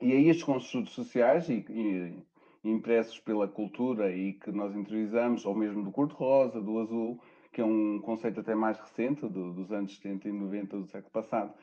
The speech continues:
e que, e que, de certa forma, nos vão organizando naquilo do, de um, daquilo que muitas pessoas chamam do binarismo. O binarismo sexual, o binarismo de género,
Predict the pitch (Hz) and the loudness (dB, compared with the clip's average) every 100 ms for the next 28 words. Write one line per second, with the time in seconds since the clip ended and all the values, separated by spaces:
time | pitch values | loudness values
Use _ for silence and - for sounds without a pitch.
0 | - - - 110 107 110 101 - 110 107 | -20 -14 -6 -2 -2 -2 -4 -4 -2 -2
1 | 107 107 101 95 113 110 - 113 110 101 | -2 -4 -6 -4 -4 -4 -4 -2 0 0
2 | 120 110 120 123 117 117 120 117 113 113 | 0 0 0 4 4 4 0 -2 -2 2
3 | 117 117 120 - - _ 120 120 131 131 | 2 2 -2 -10 -20 _ -2 2 2 2
4 | 117 123 120 117 120 120 120 120 123 120 | 4 4 4 4 4 2 2 0 0 0
5 | 117 117 113 113 117 123 120 117 117 107 | 0 -2 -2 -2 0 2 2 0 -2 -2
6 | 117 127 139 120 - 127 - 123 110 - | -2 0 2 2 0 -4 -4 -6 -6 -2
7 | 123 123 127 123 117 120 139 127 110 104 | 0 2 4 4 4 2 2 2 0 -2
8 | 92 95 82 _ _ - _ 104 98 110 | -4 -6 -8 _ _ -20 _ -4 0 2
9 | 110 113 110 113 - 110 - 127 120 131 | 2 2 0 -2 -2 -4 0 6 8 10
10 | 117 98 113 110 110 110 110 98 95 90 | 8 2 0 0 -2 -4 -4 -4 -4 -6
11 | 85 82 | -8 -12